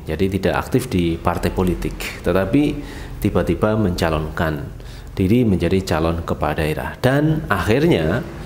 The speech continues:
Megawati ini juga memberikan rekomendasi kepada keduanya, baik Gibran maupun Bobi. Jadi, selama ini tidak aktif di partai politik. Jadi,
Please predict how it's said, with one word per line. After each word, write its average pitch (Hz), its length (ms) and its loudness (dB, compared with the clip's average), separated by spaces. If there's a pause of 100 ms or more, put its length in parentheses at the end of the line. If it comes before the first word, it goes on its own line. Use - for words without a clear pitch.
(380)
Megawati 87 560 2
ini 107 240 4
juga 95 320 2
memberikan 85 400 0
rekomendasi 127 880 2
kepada 95 720 0
keduanya, 110 560 2
baik 82 320 -2
Gibran 117 400 2
maupun 80 480 0
Bobi. 76 400 -2 (1120)
Jadi, 135 560 4
selama 117 320 4
ini 147 160 4
tidak 110 300 2
aktif 143 180 0
di 98 160 2
partai 85 320 -2
politik. 78 560 -6 (540)
Jadi, 104 420 2